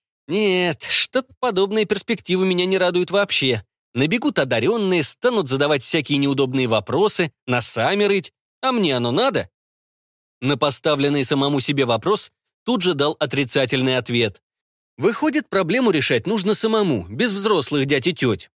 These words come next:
В таком случае, что сам я лично способен сделать?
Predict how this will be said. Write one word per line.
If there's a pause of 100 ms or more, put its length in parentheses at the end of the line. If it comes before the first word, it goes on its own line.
(200)
В
таком
случае, (160)
что
сам
я
лично
способен
сделать?